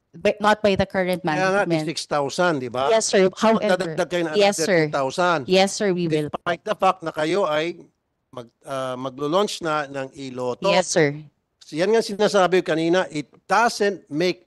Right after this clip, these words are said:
Speaker 2: sense.
Speaker 1: Different.
Speaker 2: Kahit na ako, ting-, tingnan nyo ako, attorneys, kayong mga
Speaker 1: Yes, sir.
Speaker 2: abogado, okay? O sabihin natin kayo, magkakaroon na ng iLotto.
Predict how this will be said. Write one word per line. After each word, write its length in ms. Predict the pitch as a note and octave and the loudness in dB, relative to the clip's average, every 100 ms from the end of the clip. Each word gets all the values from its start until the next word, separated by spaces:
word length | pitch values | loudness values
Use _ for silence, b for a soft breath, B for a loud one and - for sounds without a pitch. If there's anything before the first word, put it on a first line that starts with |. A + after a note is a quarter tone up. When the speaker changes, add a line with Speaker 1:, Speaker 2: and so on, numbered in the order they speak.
| _ | _
Speaker 2:
sense. 800 | - - - G3 D3+ - - - _ | -14 -10 0 2 2 -2 -10 -14 _
Speaker 1:
Different. 440 | _ _ F3 E3+ _ _ _ _ _ _ F3 | _ _ -20 _ _ _ _ _ _ _ 2
Speaker 2:
Kahit 200 | G3 G3+ | 2 2
na 160 | G#3 G#3 | 0 2
ako, 400 | A3 G3 C3+ - _ _ - | 4 2 2 -4 _ _ -16
ting-, 200 | F#3+ E3+ | -14 -14
tingnan 320 | - A#3+ B3 | -10 -4 -2
nyo 80 | B3 | -2
ako, 160 | A#3 G#3+ | -2 -2
attorneys, 500 | F#3+ A3 G#3+ E3+ - | -2 -2 -2 -4 -8
kayong 220 | G3 G#3+ - | -6 -6 -6
mga 0 | |
Speaker 1:
Yes, 120 | A3 | -6
sir. 80 | F#3 | -6
Speaker 2:
abogado, 400 | F#3 F#3+ F3+ D#3 A#2 A2+ | -4 -4 -4 -4 -8 -8
okay? 400 | B2+ D#3 E3+ - - _ _ _ - _ - | -8 -6 -8 -8 -18 _ _ _ -20 _ -12
O 120 | D3+ | -8
sabihin 320 | - F3+ G#3+ | -6 -2 0
natin 160 | G#3 G3+ | 0 -4
kayo, 360 | F3+ E3+ A#2 - _ _ _ _ _ _ _ D3+ | -4 -4 -4 -12 _ _ _ _ _ _ _ -8
magkakaroon 560 | C#3 F3 F3+ F3+ F3+ | 0 2 4 4 6
na 120 | F3+ | 4
ng 80 | F3 - | 2 -2
iLotto. 800 | D#3+ D3+ C3 A#2 - D#3 D#3+ | -2 0 0 0 2 4 4